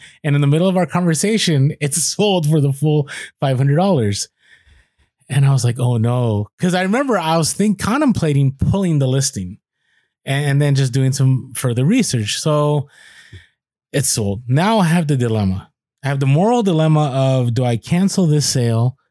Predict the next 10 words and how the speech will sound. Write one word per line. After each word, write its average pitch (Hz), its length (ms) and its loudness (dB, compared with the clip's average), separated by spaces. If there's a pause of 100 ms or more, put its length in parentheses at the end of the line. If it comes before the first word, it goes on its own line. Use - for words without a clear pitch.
(320)
'Cause 131 120 -2
maybe 123 260 0
it's 135 160 -4
worth 127 220 0
a 139 40 0
lot 127 200 2
more. 110 420 2 (1040)
Uh, 120 300 -2
do 135 300 -2
I 120 640 -2